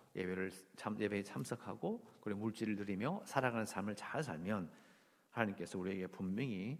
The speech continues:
어, 복을, 어, 주실 것이다. 이것을 믿는 여러분 되셨으면 좋겠고요. 계속해서, 어, 교회를 위해서, 어, 재개발 소송 관련 그리고, 어, 코로나 일구 극복을 위해서, 어, 사실 뭐, 어,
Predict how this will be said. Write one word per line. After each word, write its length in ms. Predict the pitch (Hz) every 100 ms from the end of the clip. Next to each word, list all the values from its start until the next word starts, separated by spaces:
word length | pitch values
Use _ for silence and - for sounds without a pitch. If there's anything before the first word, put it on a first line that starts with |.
| -
어, 240 | - 73 -
복을, 440 | 85 - 82 82 -
어, 120 | - - -
주실 260 | - -
것이다. 340 | - - - - - _ _ - -
이것을 280 | - 98 -
믿는 340 | 104 113 117 123
여러분 260 | 95 98
되셨으면 460 | 90 87 92 - 87
좋겠고요. 680 | - - 87 104 80 101 180 - - - - -
계속해서, 720 | - 104 113 110 117 107 92 - - - -
어, 140 | 98 90
교회를 340 | 101 101 104
위해서, 560 | 92 90 - - 110 135
어, 420 | - - 82 87 -
재개발 440 | - 85 85 85 82
소송 440 | - 90 85 85
관련 500 | 82 78 82 67 113 131
그리고, 460 | 78 80 80 85 - - - - -
어, 100 | - - -
코로나 300 | - 90 90
일구 220 | 85 90
극복을 460 | 87 98 - 95 82
위해서, 240 | - - - - - - - - -
어, 140 | - 85
사실 320 | 98 95 110
뭐, 300 | 104 98 92 - - - - - -
어, 260 | 80 80